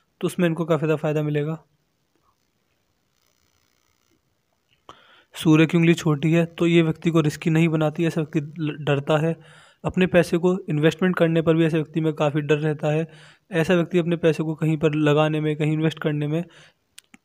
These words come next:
दस से बारह बार सोचता है और तब भी मना कर देता है। ऐसे व्यक्ति रिस्क उठाने से काफ़ी ज़्यादा घबराते हैं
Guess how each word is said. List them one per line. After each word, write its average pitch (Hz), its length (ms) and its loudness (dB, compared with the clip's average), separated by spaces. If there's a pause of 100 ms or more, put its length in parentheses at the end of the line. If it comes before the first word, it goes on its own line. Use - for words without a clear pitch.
(280)
दस 151 220 0
से 180 120 -2
बारह 151 200 4
बार 160 120 6
सोचता 151 380 -2
है 165 100 2
और 156 140 -2
तब 160 60 2
भी 151 160 -2
मना 151 200 -2
कर 139 120 -4
देता 135 360 -6
है। 139 140 -8 (640)
ऐसे 170 220 0
व्यक्ति 185 260 0
रिस्क 180 200 -2
उठाने 156 260 0
से 170 120 -2
काफ़ी 160 320 -2
ज़्यादा 151 180 0
घबराते 143 340 -2
हैं 175 180 -2